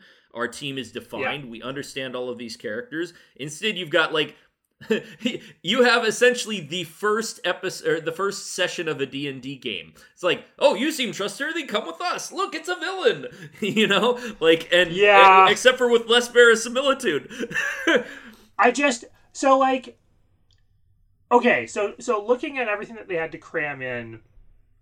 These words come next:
Speaker 2: because, 'cause in order to get Darkseid into this movie, which was the goal, you have to do all that stuff. You don't have to do the heavy lifting Flash stuff or the heavy lifting Cyborg stuff,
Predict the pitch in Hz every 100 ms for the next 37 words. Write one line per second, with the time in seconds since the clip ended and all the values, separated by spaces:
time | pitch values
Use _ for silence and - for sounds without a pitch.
0 | _ _ _ 147 220 202 - 233 220 233
1 | 262 262 247 240 214 180 180 - 160 151
2 | 143 147 135 143 120 104 98 113 120 107
3 | 113 110 92 80 87 _ _ _ _ _
4 | _ _ _ _ 160 175 190 214 208 208
5 | - 185 160 156 135 123 107 104 - -
6 | - 156 226 240 233 233 220 208 170 196
7 | 196 175 175 185 165 - 160 151 151 -
8 | 160 151 151 143 147 147 147 143 151 127
9 | 143 131 131 135 123 - 143 131 127 -